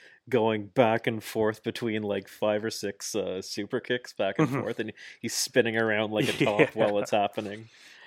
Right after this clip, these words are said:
Speaker 1: Um, he looks like a complete goof. It is fantastic. And then they hit Jericho with the Meltzer driver for the one, two, three. I thought, like, this was, like, a four point two five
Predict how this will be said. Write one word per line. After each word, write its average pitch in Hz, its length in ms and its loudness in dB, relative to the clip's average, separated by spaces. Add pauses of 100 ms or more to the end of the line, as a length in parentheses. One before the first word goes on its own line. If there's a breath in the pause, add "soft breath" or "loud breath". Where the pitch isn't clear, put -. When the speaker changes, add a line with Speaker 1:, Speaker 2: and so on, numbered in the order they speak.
(220 loud breath)
Speaker 1:
Um, 101 380 -4 (1120 loud breath)
he 117 160 0
looks 117 260 -2
like 113 120 0
a 113 60 0
complete 113 840 -4 (400)
goof. - 500 -8 (120)
It 107 140 0
is 95 280 -2
fantastic. 98 960 -4
And 101 160 -8
then 101 180 -6
they 95 220 -6
hit 98 220 -2 (580 loud breath)
Jericho 110 560 4
with 101 180 -4
the 104 60 -8
Meltzer 104 340 -6
driver 98 460 -2
for - 160 -12
the 92 80 -6
one, 101 200 -6
two, 98 180 -10
three. 90 500 -10 (520 soft breath)
I 117 100 4
thought, 131 280 2 (140)
like, 95 240 -6
this 123 200 0
was, 113 140 -2
like, 107 220 -2
a 101 100 0
four - 520 -2
point 147 360 -6 (100)
two 123 200 -4
five 80 640 -4